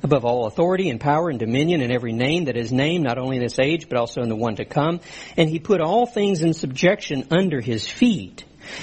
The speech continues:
and gave him," that is Christ, "as head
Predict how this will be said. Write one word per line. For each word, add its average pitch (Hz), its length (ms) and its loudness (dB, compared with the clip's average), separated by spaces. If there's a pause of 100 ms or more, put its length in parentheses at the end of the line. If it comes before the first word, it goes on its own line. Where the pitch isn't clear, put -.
(100)
and 156 220 6
gave 175 260 2
him," 147 380 2
that 135 100 2
is 147 120 -4
Christ, 143 600 0
"as 160 200 0
head 220 840 2